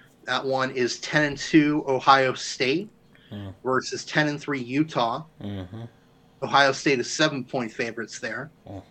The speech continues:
Speaker 1: You got the Sugar Bowl. That is eleven and two Baylor versus ten and two Mississippi.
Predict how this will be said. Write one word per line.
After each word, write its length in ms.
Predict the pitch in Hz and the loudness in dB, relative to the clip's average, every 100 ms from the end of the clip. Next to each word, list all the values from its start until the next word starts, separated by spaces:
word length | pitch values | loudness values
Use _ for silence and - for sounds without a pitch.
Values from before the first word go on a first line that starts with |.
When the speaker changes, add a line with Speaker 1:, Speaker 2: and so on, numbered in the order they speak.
| _ _ _ _ _ _ _ _ _ _ _ - | _ _ _ _ _ _ _ _ _ _ _ -6
Speaker 1:
You 80 | 123 | 2
got 160 | 127 | 2
the 80 | 123 | 2
Sugar 360 | - 190 190 139 | 4 6 8 8
Bowl. 440 | 127 123 147 214 _ - - - - - _ _ - | 6 2 0 -4 _ -20 -20 -20 -20 -20 _ _ -4
That 200 | 131 123 | -2 -2
is 120 | 123 | -2
eleven 300 | 127 139 147 | 4 6 6
and 120 | 139 | 0
two 200 | - 156 | 4 4
Baylor 540 | 127 135 139 151 165 175 | 6 4 6 8 6 6
versus 400 | 143 127 - - | 0 -4 -6 -8
ten 220 | - 143 | -4 -2
and 120 | 135 | -2
two 200 | - 139 | -2 0
Mississippi. 760 | 135 143 123 - 160 170 202 | 0 -2 -4 0 0 2 0